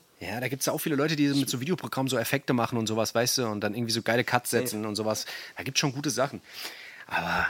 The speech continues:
Speaker 1: ich versteh's trotzdem nicht, Alter. Auch diese, diese,
Speaker 2: <laughs>
Speaker 1: diese Modeleute, Alter, das ist echt wahnsinnig. Ich hab letztens
Speaker 2: Diese Modeleute sind die krankesten.
Speaker 1: ich hab letztens wieder einen gesehen, Alter, mit, mit Dings, Alter, mit so Ed Hardy-Klamotten, Alter.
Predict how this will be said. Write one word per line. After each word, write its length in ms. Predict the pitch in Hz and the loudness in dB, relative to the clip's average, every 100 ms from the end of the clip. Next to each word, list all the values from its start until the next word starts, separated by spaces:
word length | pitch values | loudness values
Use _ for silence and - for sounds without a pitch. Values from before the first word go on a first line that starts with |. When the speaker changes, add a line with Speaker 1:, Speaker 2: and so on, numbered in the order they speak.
| - | -2
Speaker 1:
ich 100 | - | -8
versteh's 320 | - - 82 | -4 -2 -4
trotzdem 280 | - 78 87 | -6 -4 -4
nicht, 120 | 78 | -6
Alter. 320 | 67 78 80 | -8 -8 -6
Auch 80 | - | -4
diese, 280 | - 104 104 | -2 0 0
diese, 220 | 101 101 | 0 6
Speaker 2:
<laughs> 520 | 180 190 - 156 - | 6 6 0 0 0
Speaker 1:
diese 180 | 117 104 | 0 -2
Modeleute, 680 | 107 123 180 147 110 104 95 | 2 6 6 6 4 2 -4
Alter, 220 | 95 101 | -6 -8
das 180 | 95 - | -6 -6
ist 120 | - | -6
echt 180 | 143 - | -6 -6
wahnsinnig. 380 | 123 107 95 - - - | -8 -10 -12 -14 -14 0
Ich 60 | |
hab 60 | 117 | 4
letztens 360 | 170 208 175 - | 6 4 2 -2
Speaker 2:
Diese 160 | 139 135 | 0 6
Modeleute 600 | 151 233 190 156 143 135 | 6 6 6 4 4 -2
sind 160 | 120 135 | -4 -4
die 40 | |
krankesten. 480 | 123 123 120 - 107 - - | -4 -2 -4 -4 -10 -8 -2
Speaker 1:
ich 120 | - | 0
hab 80 | 143 | 2
letztens 280 | 185 190 | 2 2
wieder 140 | 165 156 | 2 2
einen 160 | 151 | 2
gesehen, 300 | 156 131 160 | 2 4 4
Alter, 180 | 175 143 | 4 2
mit, 300 | 139 131 - | 2 4 4
mit 180 | 123 - | 4 2
Dings, 240 | 156 170 | 0 0
Alter, 240 | - 120 120 | -2 -4 -2
mit 180 | 110 - | -2 -2
so 100 | 120 | -2
Ed 160 | 113 | 0
Hardy-Klamotten, 640 | 135 160 135 107 95 - 87 | 0 2 0 0 -2 -4 -6
Alter. 360 | 87 90 90 | -6 -6 -6